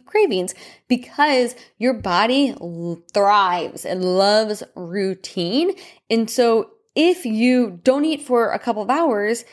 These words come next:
and your body's hungry, it's gonna, again, that feeling of, "Okay, I'm getting hungry, I'm getting hungry, I'm getting hungry," and then the intense cravings come on because your body needs nutrients. So setting up your daily structure, meaning you have breakfast,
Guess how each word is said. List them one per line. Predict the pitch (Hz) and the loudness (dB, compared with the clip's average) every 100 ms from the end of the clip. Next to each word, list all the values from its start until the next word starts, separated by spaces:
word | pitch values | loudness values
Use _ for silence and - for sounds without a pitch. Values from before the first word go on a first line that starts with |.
| _ _ - | _ _ -2
and | 208 196 185 185 190 - | 0 2 0 -4 -10 -6
your | 196 | -2
body's | 208 226 208 | 0 0 -2
hungry, | - - 330 339 | -6 -4 0 2
it's | 226 | 0
gonna, | - 226 175 - _ _ - | 0 0 -2 -4 _ _ -10
again, | 190 320 415 | -4 0 2
that | 196 165 - | 2 0 0
feeling | 285 302 214 | 0 0 0
of, | 190 | 0
"Okay, | 180 175 247 | 2 2 0
I'm | 202 | 0
getting | 190 | -2
hungry, | 214 208 180 | -2 0 -2
I'm | 170 | 0
getting | 175 180 | -2 -2
hungry, | 202 185 | -2 -2
I'm | 175 | -2
getting | 165 156 | -2 -4
hungry," | 208 247 196 | -2 0 0
and | 156 | 0
then | 160 | -2
the | 156 | -2
intense | 156 - 208 185 | -4 -2 -2 -2
cravings | - - 240 202 185 | -6 -2 0 0 -4
come | - 175 170 | -4 -4 -2
on | 233 - 214 - - - | 0 0 -2 -8 -20 -10
because | - 214 247 240 | -6 -2 0 2
your | 226 | 2
body | 202 180 190 | 2 2 0
needs | 175 175 - | 0 -4 -4
nutrients. | 175 - - - - - - | -6 -4 -10 -10 -14 -18 -4
So | 294 | 0
setting | 269 294 339 | 2 2 0
up | 311 | 0
your | 262 | 0
daily | 233 214 214 | 2 2 -2
structure, | 214 190 175 - 277 311 320 - _ | -2 -2 -2 0 0 0 -4 -16 _
meaning | 165 170 175 185 180 | -16 -8 -2 0 0
you | 175 | 0
have | 185 180 | -2 2
breakfast, | 247 247 262 254 254 - | 0 2 2 2 0 -8